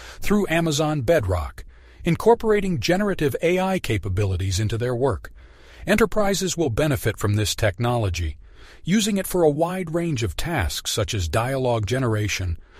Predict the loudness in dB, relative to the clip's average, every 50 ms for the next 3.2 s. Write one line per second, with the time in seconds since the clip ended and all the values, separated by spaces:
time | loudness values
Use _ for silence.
0 | -20 -20 -16 -4 0 2 2 4 2 2 0 0 -2 -2 -2 -4 -2 0 0 2
1 | 0 0 0 -2 -2 -2 -4 -6 -8 -12 -8 -4 0 0 2 2 2 0 0 0
2 | -2 -2 -4 -6 -8 -8 -4 -2 0 0 0 0 -2 -2 0 0 0 0 0 -4
3 | -6 -6 -6 -6